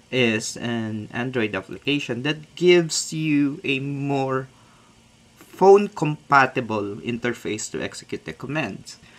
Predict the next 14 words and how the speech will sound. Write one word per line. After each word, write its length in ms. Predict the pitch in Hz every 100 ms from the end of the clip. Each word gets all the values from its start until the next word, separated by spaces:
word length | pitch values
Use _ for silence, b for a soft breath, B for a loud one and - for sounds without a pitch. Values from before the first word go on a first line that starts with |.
| B B B -
Um, 340 | 117 113 107
but 260 | 107 117 123
behind 460 | 127 156 240 247
of 160 | 175 -
it, 260 | 110 104
it's 460 | 101 135 139 131 -
just 380 | - 127 - -
the 340 | 117 117 135 - -
aircraft, 640 | 151 151 160 143 131 -
aerodump, 600 | 131 135 127 127 123 123 - _ _
M 200 | 143 143
D 240 | 123 127 127
K 360 | - 139 127
three, 460 | - 170 160 147